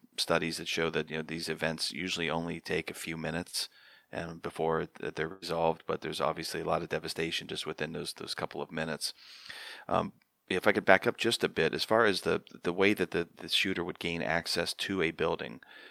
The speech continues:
is, is really two ways. You know, you either walk through an, an open door that's unlocked or propped open, you know, or you tailgate through or piggyback through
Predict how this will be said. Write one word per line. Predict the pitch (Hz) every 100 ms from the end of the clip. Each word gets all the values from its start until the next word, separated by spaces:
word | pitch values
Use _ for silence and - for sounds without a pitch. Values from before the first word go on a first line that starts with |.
| -
is, | 90
is | - 87 92
really | 92 90
two | - 87
ways. | 85 80 53 - - -
You | 82
know, | 82
you | 85
either | 87 85
walk | 87 87 -
through | - 90 85 87 - - - - - -
an, | 80 -
an | 87 -
open | 90 92 95 87
door | 85 82 85 90 _ - -
that's | 82 -
unlocked | 85 87 90 82 82 - -
or | 85
propped | - - 82 -
open, | 73 71 82 - - _ _ - - -
you | 85
know, | 85
or | 78 90
you | 87 87 85
tailgate | - 110 120 - 80 -
through | - 85 80 80
or | -
piggyback | - 104 104 85 80 78 -
through | 80 76 78 76